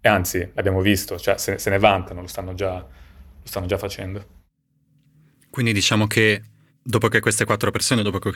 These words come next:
Speaker 2: questi quattro terroristi sono stati torturati, l'abbiamo visto, no? Ci sono, ci sono le foto, queste persone tumefatte, uno con l'orecchio mozzato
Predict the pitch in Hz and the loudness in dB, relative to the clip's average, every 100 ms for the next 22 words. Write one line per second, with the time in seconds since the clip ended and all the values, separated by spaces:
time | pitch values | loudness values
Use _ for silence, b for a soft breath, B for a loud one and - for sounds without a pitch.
0 | - - 107 - - 107 120 104 104 107 | -6 -4 -4 -2 0 0 0 0 0 2
1 | 110 104 - 98 B B B B B - | 2 0 -2 -4 B B B B B -2
2 | 104 113 107 107 104 - 120 117 107 95 | 0 2 0 2 0 4 2 4 0 0
3 | 98 107 110 85 - 101 107 - - 101 | 0 2 2 0 0 0 0 0 -2 -2
4 | 92 - - 95 92 95 - 101 104 98 | -4 -4 -4 -2 -4 -2 2 2 0 -2
5 | 95 - 98 - - 98 98 98 95 - | -2 -2 -2 -2 -2 -2 -2 0 0 0
6 | 95 92 - 95 95 95 98 95 - 98 | -2 -2 -2 -2 0 0 0 -2 -4 -2
7 | 101 92 - - 98 98 98 98 90 - | 0 0 -2 -2 0 0 -2 -2 0 2
8 | 123 104 98 104 95 | 4 4 0 -2 -2